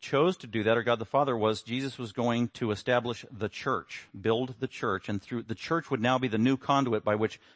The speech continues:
God the Father would pour out his truth to the rest of the world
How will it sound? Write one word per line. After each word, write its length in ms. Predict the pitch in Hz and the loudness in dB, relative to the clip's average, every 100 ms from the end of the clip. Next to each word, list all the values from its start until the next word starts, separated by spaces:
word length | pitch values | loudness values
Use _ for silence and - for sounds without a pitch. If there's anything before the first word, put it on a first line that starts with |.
| _ _ _ | _ _ _
God 180 | 120 127 | 0 0
the 80 | 123 | 0
Father 360 | 131 120 120 | 2 4 2
would 240 | 113 104 - | 0 -4 -4
pour 260 | - 135 | 0 2
out 100 | 127 | 2
his 140 | 120 - | -2 -4
truth 320 | - 123 - | -2 -2 -2
to 80 | 110 | -4
the 100 | 101 | 0
rest 320 | 104 131 - | 2 2 0
of 60 | |
the 80 | 127 | -4
world 340 | 117 107 104 | 0 2 2